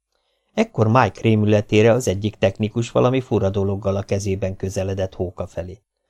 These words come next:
Az a valami olyan volt, mint egy injekciós tűbe oltott elektromos fúrógép. Nagyon óvatosan kiválasztott egy helyet a bálna fejének hátsó részén,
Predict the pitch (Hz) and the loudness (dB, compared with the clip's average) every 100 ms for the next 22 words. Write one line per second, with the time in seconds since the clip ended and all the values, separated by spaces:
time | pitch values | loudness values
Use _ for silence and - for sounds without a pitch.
0 | _ _ - 220 165 156 165 160 - 143 | _ _ -4 2 2 6 4 2 0 2
1 | 123 120 120 120 117 120 110 107 98 101 | 2 2 2 0 -2 0 -2 -4 -4 -4
2 | - 107 107 - - 131 120 127 123 123 | -4 -2 -4 -6 -8 -4 -2 -2 0 -2
3 | 120 110 101 - 104 104 - - 87 85 | -4 -4 -4 -4 -6 -6 -8 -12 -12 -12
4 | 95 82 - _ _ _ _ _ _ _ | -12 -14 -18 _ _ _ _ _ _ _
5 | _ _ _ 131 123 120 117 113 113 117 | _ _ _ 4 6 6 6 6 4 0
6 | 123 110 123 117 110 110 - 107 - 107 | 2 2 2 4 4 4 0 -4 -2 0
7 | 117 113 117 101 98 107 107 107 - 101 | 2 2 2 0 0 0 0 -2 0 0
8 | 101 101 - 104 101 - 101 98 98 - | 0 -4 -4 -2 -2 -4 -6 -4 -6 -6
9 | 98 | -10